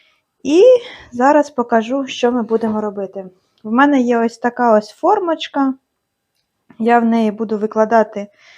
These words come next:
м'ясо, усе повністю, що тут є. Бачите, ось дивіться, бульйон ось такий ось жирний.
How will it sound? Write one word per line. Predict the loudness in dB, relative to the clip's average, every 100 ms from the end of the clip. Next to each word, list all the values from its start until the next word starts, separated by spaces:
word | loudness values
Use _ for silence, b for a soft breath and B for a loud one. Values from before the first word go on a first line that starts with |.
| b b -12
м'ясо, | -4 0 0 -2 -8 -10 -10 _ _ _ _ _
усе | -8 -4 0 0
повністю, | 0 -6 -6 -8 -12 -14 -16
що | -14
тут | -16 -16 -14
є. | -10 -8 -8 -12 _ _ _ _ _ _ _ _ _ _ _ _ _ _ _ _ _ _ _ _ -4
Бачите, | -2 -2 -2 -2 0
ось | -2 -4
дивіться, | -2 -2 -2 -4
бульйон | -4 0 2 2 0 -4
ось | -2
такий | -2 0 4 4
ось | 2
жирний. | 2 4 4 4 -2 -8